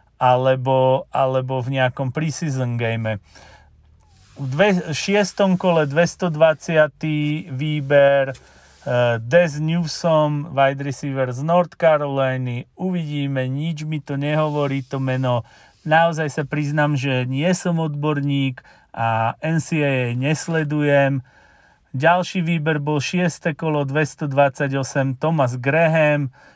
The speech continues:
je to cornerback. Mm, ak to bude minimálne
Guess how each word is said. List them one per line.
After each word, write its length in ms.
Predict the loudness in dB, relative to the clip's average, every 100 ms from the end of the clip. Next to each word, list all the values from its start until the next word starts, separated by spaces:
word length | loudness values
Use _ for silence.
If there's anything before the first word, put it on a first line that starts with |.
| _
je 80 | -8
to 240 | -8 -10 -12
cornerback. 960 | 0 4 4 2 -2 0 2 2 0 -4 -18 -14
Mm, 480 | -6 -4 -2 -4 -6 0
ak 240 | 0 2
to 80 | 0
bude 640 | 0 2 2 4 4 0 -4
minimálne 1120 | -6 -2 0 2 4 4 2 0 -2 -2 -2